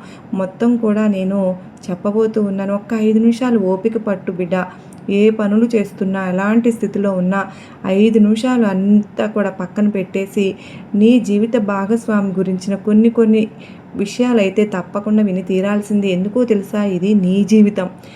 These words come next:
నీ జీవితానికి సంబంధించిన జీవితం, నీ నూరేళ్ల జీవితం కనుక,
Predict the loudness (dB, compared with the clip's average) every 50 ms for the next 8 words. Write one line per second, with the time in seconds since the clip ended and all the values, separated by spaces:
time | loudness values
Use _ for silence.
0 | -20 -16 -6 0 4 6 6 6 6 6 6 4 4 4 2 2 2 2 2 2
1 | -2 -4 -4 -2 -2 0 2 2 0 0 -2 -2 -2 -2 -2 0 -2 -2 -2 -2
2 | -2 -4 -6 -6 -8 -8 -6 -4 -2 -2 -2 -2 -2 0 2 2 4 4 4 4
3 | 2 2 0 -4 -4 -4 -4 -4 -6 -4 -4 -4 -4 -4 -4 -4 -4 -4